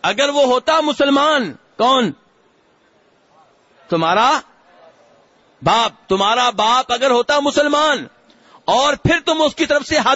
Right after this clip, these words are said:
کرتے یا صدقہ خیرات کرتے یا غلام آزاد کرتے تو اسے فائدہ ہوتا۔ اگر کیا ہوتا؟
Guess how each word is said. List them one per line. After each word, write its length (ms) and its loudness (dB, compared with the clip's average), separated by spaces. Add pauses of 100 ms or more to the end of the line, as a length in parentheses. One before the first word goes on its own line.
(140)
کرتے 460 -2 (360)
یا 360 0
صدقہ 400 -2
خیرات 400 2
کرتے 440 2 (200)
یا 260 0
غلام 460 0
آزاد 400 0
کرتے 280 0 (580)
تو 220 0
اسے 240 0
فائدہ 340 -2
ہوتا۔ 480 -2 (600)
اگر 200 -4
کیا 200 -2
ہوتا؟ 280 0